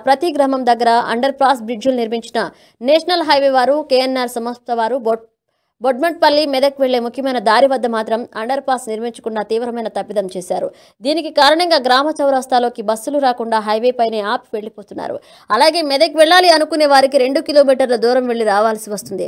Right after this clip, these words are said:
ప్రయాణికులకు రోడ్డు దాటడానికి చాలా ఇబ్బందికరంగా మారింది. రాత్రిపూట మహిళలు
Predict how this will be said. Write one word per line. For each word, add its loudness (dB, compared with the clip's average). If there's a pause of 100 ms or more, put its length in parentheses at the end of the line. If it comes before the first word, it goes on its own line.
ప్రయాణికులకు 0
రోడ్డు 6
దాటడానికి 0
చాలా 4
ఇబ్బందికరంగా -4
మారింది. -6 (600)
రాత్రిపూట 0 (100)
మహిళలు 0